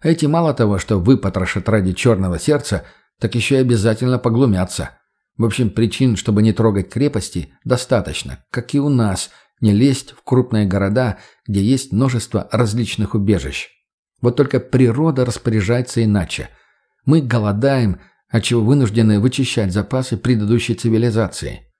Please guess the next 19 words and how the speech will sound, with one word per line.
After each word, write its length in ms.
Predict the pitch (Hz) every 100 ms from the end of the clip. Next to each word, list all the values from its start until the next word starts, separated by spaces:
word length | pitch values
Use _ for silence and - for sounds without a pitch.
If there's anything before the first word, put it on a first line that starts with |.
| _
Да 120 | 110 151
и 60 |
уроды 420 | 151 143 175 120
страдают 520 | 95 104 107 107 98 95
от 120 | 90
жажды, 440 | 110 95 73 71 - _ _
по 80 | -
мере 240 | 123 113 101
того, 240 | 117 135
как 180 | 120 92
сокращается 640 | - 104 98 117 110 104
популяция 580 | 98 98 120 104 - 92
человека. 680 | - 113 110 78 - - _ _ _ _ _ 95
Для 120 | 107
того, 220 | 120 123
чтобы 260 | - 117 113
разрушить 540 | 113 117 131 - 90
привычную 560 | 104 113 117 - 98 92
жизнь, 360 | 147 113 92